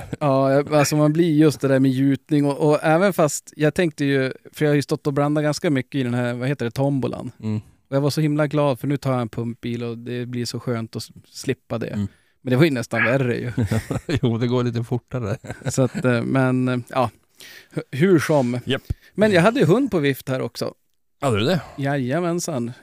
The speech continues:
Speaker 1: Jag, jag och Per satt och surrade här på natten och så sen då hade ju, ja, men han hade valpen med sig och så släppte jag när jag, alla gick och la sig.
Speaker 2: Ja.
Speaker 1: Förutom jag och Per som satt och surrade då. Och då tog jag in mina hundar också, tänkte de får vara inne en stund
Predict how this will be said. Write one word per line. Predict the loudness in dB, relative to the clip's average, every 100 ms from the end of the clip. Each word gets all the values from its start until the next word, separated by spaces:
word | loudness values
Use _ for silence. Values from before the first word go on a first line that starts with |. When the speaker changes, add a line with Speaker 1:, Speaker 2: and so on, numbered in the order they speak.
| -2
Speaker 1:
Jag, | 2 2 2
jag | 0 0 0
och |
Per | 0 0
satt | 0 -6
och | -4
surrade | -2 0 0
här | 0 0 -4
på | -4
natten | -6 -6 -6
och | -6
så | -6
sen | -6 -4
då | -2 -4 -6 _
hade | -6 -4 -2 -2
ju, | 0 -2 -4 -8 _
ja, | -4
men | -2
han | 0 -2
hade | -2 -4
valpen | -4 -6 -6 -6
med | -4 -4 -6
sig | -4 -4 -6 _ _ _
och | -10
så | -6
släppte | -4 -4 -2
jag | -2
när | -2 -4 -4
jag, | -8 -4
alla | -2 0
gick | 0 -2
och |
la | -2 -2
sig. | -4 -12 _
Speaker 2:
Ja. | -8 -8 -8 _ -8
Speaker 1:
Förutom | -4 -2 0
jag | 0
och | 0
Per | 0
som | -2 -4
satt | -8
och | -8
surrade | -6 -4 -4
då. | -6 -10 _ _ _ _ _ -12
Och | -2
då | 0 2 0 -2 -4 _ _ _ _ -20 -18 -18 -6
tog | -2 0
jag | 0
in | 0
mina | -2 -2 -2
hundar | -4 -6
också, | -8 -8
tänkte | -10 -8 -6
de |
får | -8 -10
vara | -12
inne | -12 -12
en | -12
stund | -8